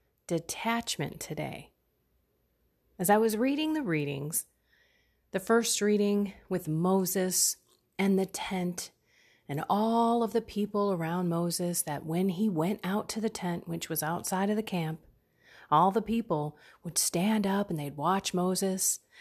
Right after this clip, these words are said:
and then Moses would go into the tent and speak to God. A big column of a cloud would come down over the tent.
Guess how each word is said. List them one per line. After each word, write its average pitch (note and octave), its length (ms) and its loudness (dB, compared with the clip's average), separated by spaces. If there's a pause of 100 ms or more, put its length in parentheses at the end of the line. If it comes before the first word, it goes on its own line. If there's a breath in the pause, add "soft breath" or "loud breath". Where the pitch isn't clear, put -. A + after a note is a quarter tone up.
(240 loud breath)
and D3+ 120 -2
then D3 140 0
Moses E3+ 400 0
would D#3 160 -6
go F3+ 440 0
into E3+ 380 -2
the E3+ 140 -2
tent D#3+ 500 -6
and D3 220 -6
speak - 380 -4
to D#3+ 80 -6
God. C3+ 380 -4
A D#3 60 -4
big - 400 2
column A3+ 720 2
of F3 200 -2
a D3+ 60 -6
cloud G3 680 2
would D3 120 -6
come F#3 280 -2
down E3 340 -2
over D3+ 160 -4
the D3 100 -4
tent. G#3+ 440 0